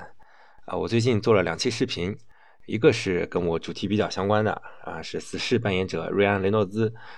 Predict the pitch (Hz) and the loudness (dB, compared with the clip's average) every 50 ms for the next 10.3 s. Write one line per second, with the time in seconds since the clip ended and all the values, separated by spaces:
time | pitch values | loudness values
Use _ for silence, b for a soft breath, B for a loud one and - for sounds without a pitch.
0 | B - - - 147 143 143 135 110 90 82 - - 101 101 95 95 87 87 87 | B -2 4 6 6 6 6 4 4 4 2 -2 -2 -2 -2 0 0 0 -2 -2
1 | 90 - 101 87 87 - - 82 80 82 85 87 - - - 101 95 95 - 98 | -4 -4 -6 -6 -6 -6 -6 -4 -4 -2 -4 -4 -4 -4 0 0 0 0 0 -2
2 | 92 82 80 90 101 104 113 117 147 117 90 82 - - - 92 - - - - | -4 -2 0 0 0 0 0 0 0 0 0 -4 -6 -6 -6 -6 -6 -6 -8 -10
3 | - - - - b b b b b b b b - - - 107 101 98 95 - | -10 -12 -14 -18 b b b b b b b b -16 -6 -2 -2 0 0 0 0
4 | - 131 117 131 123 117 113 110 113 113 - 104 98 95 80 - 98 95 117 120 | 0 2 4 4 4 4 2 0 0 0 -2 -2 -2 -2 -2 -2 -4 -2 -2 -2
5 | 90 80 78 78 - - - - - - 98 95 - - 87 85 82 82 107 104 | -2 -4 -6 -8 -12 -14 -16 -10 -6 -4 -4 -4 -4 -6 -4 -4 -4 -2 -2 0
6 | 107 110 117 123 120 - - - - - - b b b b b - - - 101 | 2 2 2 2 2 0 -2 -8 -12 -16 -18 b b b b b -14 -10 -8 -6
7 | 107 - - - 120 143 156 147 123 95 - 90 87 - - 117 117 113 92 - | -6 -4 -2 -2 0 2 4 4 2 2 2 -2 -6 -4 -4 -4 -4 -4 -6 -6
8 | - - 87 95 92 85 82 - - - 92 82 78 78 78 80 78 80 80 80 | -4 -2 0 0 0 0 0 -2 -4 -4 -4 -4 -4 -4 -6 -6 -6 -4 -2 0
9 | 95 92 95 98 92 104 107 110 98 98 117 104 90 - - - - 85 - 78 | 2 2 2 2 2 2 2 2 2 4 4 4 4 2 -2 -6 -12 -10 -8 -8
10 | 73 - - - - - | -8 -6 -6 -8 -8 -10